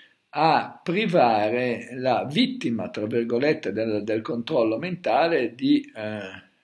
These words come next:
un proprio pensiero, ma soprattutto di eliminare la sua capacità decisionale.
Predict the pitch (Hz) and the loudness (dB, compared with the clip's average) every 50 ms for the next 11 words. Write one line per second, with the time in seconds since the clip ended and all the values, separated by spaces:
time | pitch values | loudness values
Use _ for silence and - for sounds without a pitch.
0 | _ _ - 117 117 123 120 120 - 131 139 139 139 165 151 104 - - 170 196 | _ _ -10 -8 -6 -6 -4 -2 4 4 4 4 4 2 -2 -2 0 -2 -2 0
1 | - 214 - - 120 98 90 82 80 80 98 92 - - - _ - - - - | -2 -4 -2 -2 -2 0 0 -2 -2 -2 -4 -4 -6 -8 -14 _ -18 -18 -18 -18
2 | - - _ _ _ - 135 143 - - 180 160 196 214 202 196 - 160 143 131 | -20 -20 _ _ _ -4 -2 -2 -2 -2 -2 -2 -2 -4 -2 -4 -2 -2 -2 -2
3 | 135 - - - 135 127 131 127 117 110 - - - _ 107 127 135 131 156 170 | -2 -4 -4 -2 0 2 2 2 0 -4 -8 -12 -10 _ -6 -4 -2 0 0 0
4 | 160 123 - 92 120 131 151 160 180 233 226 151 92 82 80 76 76 76 82 87 | 0 2 2 2 2 2 2 2 2 2 0 0 0 -2 -2 -4 -4 -4 -4 -4
5 | 98 110 113 117 - - - 190 185 156 120 101 92 - - 151 123 - 147 139 | -2 -2 -2 -4 -4 -6 -2 0 2 4 4 2 2 -2 -4 -6 -4 -4 -4 -4
6 | - - - - - 117 104 95 80 - - 131 127 123 123 120 143 143 143 143 | -4 -6 -8 -4 -2 -2 -2 -2 -2 -6 -10 -14 -14 -14 -6 -4 -2 0 0 2
7 | 143 - - 156 139 127 131 127 127 127 117 117 117 113 107 101 98 92 92 92 | 4 4 4 4 2 0 -2 -2 -2 -2 -2 0 0 -2 -2 -2 -2 -4 -2 -2
8 | 95 92 - - | -4 -4 -4 -8